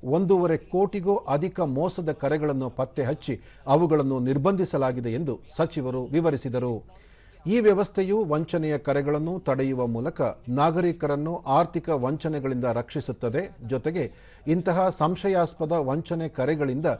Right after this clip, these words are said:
ರಕ್ಷಿಸುವ ಸಲುವಾಗಿ ಸಂಚಾರಿ ಸಾಥಿ ಪೋರ್ಟಲ್ ಕೂಡ ಆರಂಭಿಸಲಾಗಿದೆ. ಅದರ ಮೂಲಕವೂ ದೂರು ದಾಖಲು ಮಾಡಬಹುದಾಗಿದೆ. ವಂಚನೆಯ ಕರೆಗಳನ್ನು ಪತ್ತೆ ಹಚ್ಚಿದ ನಂತರ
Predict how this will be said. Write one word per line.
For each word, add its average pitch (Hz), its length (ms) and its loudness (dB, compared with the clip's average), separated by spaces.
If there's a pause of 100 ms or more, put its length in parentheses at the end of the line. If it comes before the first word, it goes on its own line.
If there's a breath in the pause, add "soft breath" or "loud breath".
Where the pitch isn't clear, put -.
(240 loud breath)
ರಕ್ಷಿಸುವ 175 600 0
ಸಲುವಾಗಿ 131 680 -4
ಸಂಚಾರಿ 190 720 0
ಸಾಥಿ 170 480 -2
ಪೋರ್ಟಲ್ 175 540 -2
ಕೂಡ 139 220 -4
ಆರಂಭಿಸಲಾಗಿದೆ. 127 1300 -4
ಅದರ 165 320 4
ಮೂಲಕವೂ 160 680 0 (220)
ದೂರು 196 360 4
ದಾಖಲು 139 380 0
ಮಾಡಬಹುದಾಗಿದೆ. 127 760 -2 (480 soft breath)
ವಂಚನೆಯ 208 600 2
ಕರೆಗಳನ್ನು 147 640 0
ಪತ್ತೆ 131 340 -2
ಹಚ್ಚಿದ 127 300 -4
ನಂತರ 120 360 -4